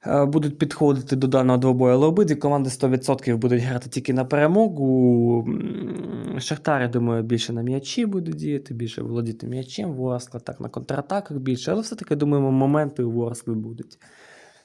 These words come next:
Шахта-, у Шахтаря, тобто, не все таки ідеально в захисті, Шахтар дуже багато забиває, але в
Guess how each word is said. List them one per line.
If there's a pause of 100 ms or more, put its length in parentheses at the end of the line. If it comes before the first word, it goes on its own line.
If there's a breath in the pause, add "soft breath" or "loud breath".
(100)
Шахта-,
у
Шахтаря,
тобто,
не
все
таки
ідеально
в
захисті,
Шахтар
дуже
багато
забиває, (720 loud breath)
але
в